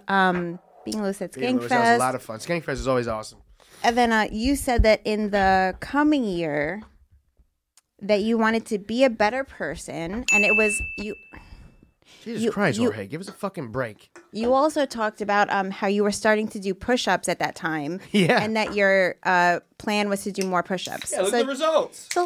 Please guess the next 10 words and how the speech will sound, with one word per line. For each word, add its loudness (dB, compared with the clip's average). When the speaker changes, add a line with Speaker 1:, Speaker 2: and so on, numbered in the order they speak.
Speaker 1:
let's 0
hear -2
about 0
how 0
your 0
New -4
Year's -4
resolution -6
worked -14
out. -12